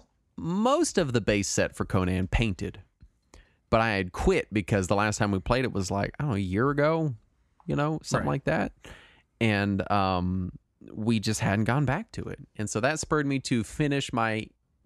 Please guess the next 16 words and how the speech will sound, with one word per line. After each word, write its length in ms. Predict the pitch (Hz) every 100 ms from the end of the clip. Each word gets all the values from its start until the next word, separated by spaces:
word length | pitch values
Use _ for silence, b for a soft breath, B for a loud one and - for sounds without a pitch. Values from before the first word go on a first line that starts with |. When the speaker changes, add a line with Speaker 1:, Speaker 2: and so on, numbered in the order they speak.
| 135
Speaker 1:
m-, 220 | 131 120
minis 360 | 139 151 156 127
that 160 | 143
had 100 | 131
been 160 | 120 117
sitting 380 | - 170 156 143
on 100 | 135
my 140 | 123
desk 340 | 117 113 -
in 180 | 123 135
<laughs> 120 | 120
progress 420 | 143 127 110 107 -
for, 160 | 123
like, 220 | 113 107
a 40 | 98
year. 600 | 92 110 139 175 202